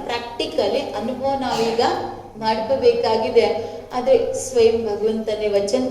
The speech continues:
ಕೊಟ್ಟಿದ್ದಾನೆ, "ನೀ ಯಾವ ಸಂಬಂಧದಲ್ಲಿ ನನ್ನ ಕರಿತೀರಿ, ನಾನು ಹಾಜರು." ಇವತ್ತು ಬಾಬಾ ಹೇಳಿದ್ರಲ್ರಿ,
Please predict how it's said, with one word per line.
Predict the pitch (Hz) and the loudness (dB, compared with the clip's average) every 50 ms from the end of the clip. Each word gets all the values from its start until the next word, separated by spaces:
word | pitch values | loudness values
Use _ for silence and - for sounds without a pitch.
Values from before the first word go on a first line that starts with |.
| - | 0
ಕೊಟ್ಟಿದ್ದಾನೆ, | 240 214 170 208 220 220 214 214 208 208 202 202 202 - - - - - - - 233 | 2 2 2 4 2 2 4 2 2 2 2 2 0 -2 -6 -8 -10 -12 -12 -10 -8
"ನೀ | 233 240 226 190 | -6 -6 -2 0
ಯಾವ | 202 202 202 220 254 | 2 4 6 6 6
ಸಂಬಂಧದಲ್ಲಿ | - - - - - 247 226 226 226 262 262 269 269 269 269 269 262 262 269 269 | 4 4 0 0 0 0 0 0 2 2 2 6 8 8 10 10 10 10 8 8
ನನ್ನ | 262 262 254 262 262 254 262 | 8 6 6 6 6 4 6
ಕರಿತೀರಿ, | 254 240 233 240 - - 247 269 277 320 370 - - - - - - - - - - - - - - - - - - - - | 6 6 6 6 2 2 2 2 4 4 2 2 0 -2 -4 -8 -10 -12 -14 -14 -16 -18 -20 -20 -20 -20 -20 -18 -18 -12 -4
ನಾನು | 214 214 214 214 208 | 0 2 2 2 2
ಹಾಜರು." | 208 208 208 202 202 202 202 196 202 196 | 2 2 2 2 2 2 2 0 0 0
ಇವತ್ತು | 208 233 247 254 - 262 254 262 | 4 4 4 4 4 0 4 4
ಬಾಬಾ | 247 - - 247 | 4 4 6 6
ಹೇಳಿದ್ರಲ್ರಿ, | 247 247 240 - 269 262 277 262 220 - | 6 6 6 6 6 4 4 4 4 4